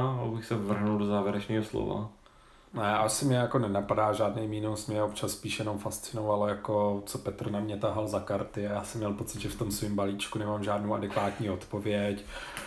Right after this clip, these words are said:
Speaker 2: Obzvlášť je to jako humorný v tom, když tam hraje karty, který mu prostě najednou narodí jako pět jednotek, který jsou prostě silnější než vaše nejsilnější jednotky na začátku války.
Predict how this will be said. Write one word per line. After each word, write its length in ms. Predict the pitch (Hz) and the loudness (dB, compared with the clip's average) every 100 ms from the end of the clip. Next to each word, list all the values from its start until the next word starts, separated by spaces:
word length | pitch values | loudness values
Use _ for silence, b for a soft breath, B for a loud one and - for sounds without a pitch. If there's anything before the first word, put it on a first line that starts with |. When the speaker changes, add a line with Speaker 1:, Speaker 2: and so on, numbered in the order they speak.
| B B | B B
Speaker 2:
Obzvlášť 480 | - 104 101 110 - | -2 2 6 8 6
je 60 | 110 | 2
to 80 | 110 | 2
jako 220 | 98 113 | 4 4
humorný 420 | 101 107 104 104 | 2 2 2 2
v 100 | 101 | 0
tom, 200 | 107 107 | 2 2
když 200 | 101 - | 2 2
tam 140 | 110 104 | 2 2
hraje 240 | 107 104 | 4 2
karty, 420 | 104 98 98 104 | 2 0 2 0
který 240 | 101 107 104 | 2 0 0
mu 120 | 101 | 0
prostě 320 | 104 101 - | -2 -2 -2
najednou 300 | 107 101 104 | 0 0 2
narodí 440 | 104 98 98 95 104 | 2 2 0 2 2
jako 220 | 101 107 | 4 2
pět 260 | 107 101 | 0 0
jednotek, 440 | 104 98 101 104 - - | 0 0 0 0 -2 -4
který 220 | 104 98 | -2 0
jsou 160 | - | 2
prostě 360 | 101 104 - 107 | 0 -2 -2 -2
silnější 920 | - 107 98 101 98 - - 107 104 | 0 0 0 0 0 -2 -2 -2 0
než 220 | 104 101 101 | 0 0 0
vaše 240 | 98 - | -2 0
nejsilnější 680 | 104 98 - 104 101 101 110 | 0 0 0 0 -2 0 -2
jednotky 400 | 101 101 - - | 0 -2 -2 -2
na 100 | 101 | -2
začátku 540 | 101 - 104 98 - | 0 0 0 -2 0
války. 800 | 104 156 131 101 - 104 101 107 | 6 8 8 6 2 2 2 2